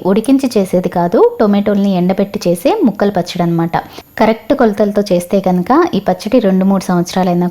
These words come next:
కూడా ఏం పాడవదు, చక్కగా నిల్వ ఉంటుంది. కాకపోతే ఎప్పటికప్పుడు కొంచెం కొంచెంగా తీసుకొని తాలింపు వేసుకుంటూ ఉంటే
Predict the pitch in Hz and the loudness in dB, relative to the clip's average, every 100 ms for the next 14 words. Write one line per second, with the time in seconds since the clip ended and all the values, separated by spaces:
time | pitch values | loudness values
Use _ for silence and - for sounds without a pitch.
0 | 180 240 381 202 175 190 208 175 170 160 | 0 0 0 0 2 2 0 -2 0 -2
1 | - - 202 - 196 208 190 170 175 170 | -4 -4 -6 -6 0 2 2 0 0 0
2 | 170 180 415 - - - - 180 175 - | 0 0 -2 -4 -16 -14 -4 -2 0 -4
3 | - 185 269 403 - 202 208 247 - 233 | -4 0 2 2 2 -2 0 -2 -2 -2
4 | 240 330 226 202 208 202 196 196 202 202 | -2 0 0 0 -2 0 0 0 0 0
5 | 185 175 185 226 320 233 180 185 180 175 | -2 -2 0 0 2 0 0 0 0 0
6 | - 185 175 175 175 320 | 0 -2 0 0 2 0